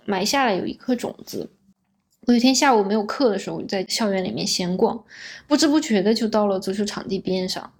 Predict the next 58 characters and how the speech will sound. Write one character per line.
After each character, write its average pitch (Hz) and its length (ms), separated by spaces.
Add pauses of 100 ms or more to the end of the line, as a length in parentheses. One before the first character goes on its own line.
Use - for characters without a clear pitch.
(580)
然 208 160
后 208 560
也 202 160
是 302 160
非 320 220
常 277 180
的 247 80
巧 - 260
啊， 185 140
当 240 220
时 208 240
的 208 260
校 226 300
女 185 140
足 202 180
队 214 140
就 208 100
在 208 140
那 208 80
里 202 100
训 208 320
练， 196 280
然 - 80
后 202 80
我 196 40
就 208 80
趴 214 240
在 214 140
那 202 100
个 - 120
围 190 120
栏 190 160
上 - 180
面 - 80
看 214 240
他 202 80
们 196 140
踢， 208 340 (720)
看 294 180
他 277 120
们 247 600 (120)
传 226 340
球 214 220
啊、 214 180
射 226 300
门， 190 360 (540)
我 214 100
就 240 80
觉 233 180
得 226 120
好 - 180
向 233 320
往， - 300 (640)
我 - 80
看 240 240
入 233 120
了 208 80
迷。 - 400